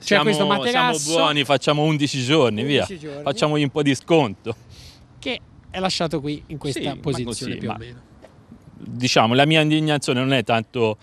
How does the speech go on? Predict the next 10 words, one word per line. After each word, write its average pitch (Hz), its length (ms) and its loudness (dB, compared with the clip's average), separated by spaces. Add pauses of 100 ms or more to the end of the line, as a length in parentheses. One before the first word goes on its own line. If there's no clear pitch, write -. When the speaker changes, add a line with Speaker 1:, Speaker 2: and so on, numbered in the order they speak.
(680)
Speaker 2:
per 131 160 -2
il 123 80 -2
materasso, 123 760 2
che 98 160 -6
purtroppo 120 500 -2
capita 101 680 -2 (100)
e 104 60 -10
fa 110 140 -8
parte 113 240 -8
del, 113 260 -6